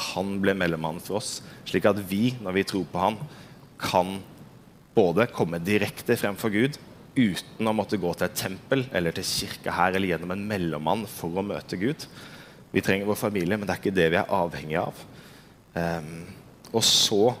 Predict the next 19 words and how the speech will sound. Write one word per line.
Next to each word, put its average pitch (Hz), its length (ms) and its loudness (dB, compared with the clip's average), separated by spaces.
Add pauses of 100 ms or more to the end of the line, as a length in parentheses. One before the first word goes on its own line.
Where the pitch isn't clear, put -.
(460)
kaller 85 320 2
han 92 160 0
oss - 220 0
samtidig 85 440 -4
til 92 140 0
at 90 100 -4 (120)
vi 101 320 -4 (360)
skal 107 240 0
være 78 440 2 (340)
et - 160 -12
hellig 80 340 -2 (140)
presteskap. - 720 -6 (340)
Vi 92 480 -2 (220)
skal - 300 -2
være 80 400 0 (320)
hellige 85 520 2
mellommenn 98 960 -2 (480)
mellom 90 360 -2
Gud 85 360 -6